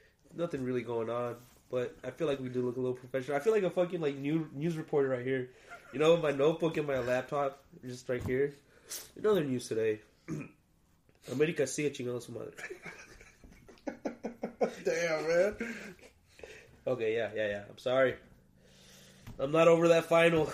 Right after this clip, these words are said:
Speaker 1: <laughs> I'm never gonna be over it. <laughs>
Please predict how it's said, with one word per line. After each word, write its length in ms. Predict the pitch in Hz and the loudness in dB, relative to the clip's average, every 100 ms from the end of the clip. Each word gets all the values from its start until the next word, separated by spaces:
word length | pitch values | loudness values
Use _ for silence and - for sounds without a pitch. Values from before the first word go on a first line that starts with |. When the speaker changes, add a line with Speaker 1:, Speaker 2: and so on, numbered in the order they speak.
| 135 - | 0 2
Speaker 1:
<laughs> 1700 | 240 - - - - _ _ - - - - - - - - - - | 4 2 -6 -8 -14 _ _ -18 -12 -12 -12 -20 -18 -16 -16 -8 -4
I'm 180 | 170 156 | -4 -2
never 300 | 147 175 175 | -2 -2 -2
gonna 300 | 156 160 160 | -2 -2 -2
be 200 | 156 156 | -6 -4
over 340 | 151 180 170 143 143 | -2 -4 -4 -8 -12
it. 880 | - - _ _ _ _ - 233 | -16 -20 _ _ _ _ -14 -12
<laughs> 60 | 214 | -12